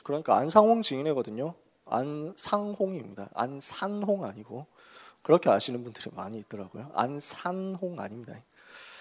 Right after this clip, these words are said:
어, 돌아가신 분입니다. 이분이 하나님이라고 믿는 종교예요. 안상홍 죽고 나니까 설명할 게 없잖아요. 그러니까 정신승리학에서 둘러댄 말이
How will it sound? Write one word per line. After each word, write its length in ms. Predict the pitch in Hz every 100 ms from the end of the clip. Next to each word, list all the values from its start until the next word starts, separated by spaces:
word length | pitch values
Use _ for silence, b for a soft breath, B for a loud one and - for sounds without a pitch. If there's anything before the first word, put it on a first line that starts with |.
| B -
어, 360 | 110 107 101 -
돌아가신 480 | 147 185 123 - 139
분입니다. 500 | 120 107 95 98 120
이분이 280 | 131 151 131
하나님이라고 540 | 120 151 131 104 95
믿는 300 | 92 98 120
종교예요. 640 | 123 101 113 113 98 139 175 b b b b
안상홍 560 | - 151 202 214 220 220
죽고 280 | 202 226 226
나니까 520 | 185 143 175 202 220 b b b b _
설명할 460 | - 233 247 233 220
게 100 | 117
없잖아요. 360 | - 127 104
그러니까 360 | 117 135 135 110
정신승리학에서 1000 | - 117 143 180 190 180 139 139 123 123
둘러댄 560 | - 151 151 123 131 135
말이 360 | 95 110 175